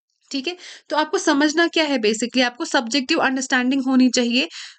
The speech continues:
उस, अ, एक्शन की सब्जेक्टिव अंडरस्टैंडिंग जो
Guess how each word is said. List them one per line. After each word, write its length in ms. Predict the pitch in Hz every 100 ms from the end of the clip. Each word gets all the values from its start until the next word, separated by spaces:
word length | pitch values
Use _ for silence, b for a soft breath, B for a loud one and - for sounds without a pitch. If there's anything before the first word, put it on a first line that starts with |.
| _
उस, 220 | 330 349
अ, 300 | - 226 208 208
एक्शन 360 | 247 - 285 277
की 140 | 320
सब्जेक्टिव 460 | 311 240 254 269 302
अंडरस्टैंडिंग 760 | 240 240 - 233 240 302 311
जो 320 | 226 285 427